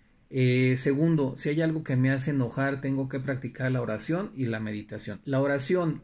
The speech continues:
entrégale a Dios a estas personas que, que te hacen enojar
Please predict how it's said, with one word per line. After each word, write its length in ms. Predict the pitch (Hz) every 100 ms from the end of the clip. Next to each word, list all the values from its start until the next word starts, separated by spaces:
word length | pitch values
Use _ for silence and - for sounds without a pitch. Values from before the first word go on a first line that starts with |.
| _
entrégale 640 | 131 127 151 156 156 143
a 80 | 127
Dios 440 | 127 139 139 135 - _ _ _
a 80 | 131
estas 240 | 131 147
personas 720 | - 120 - 135 135 180 - _ _ _ _ _
que, 720 | - 120 120 117 113 110 110 113 - -
que 120 | 131
te 80 | 143
hacen 200 | 139 139
enojar 540 | 127 117 131 120 -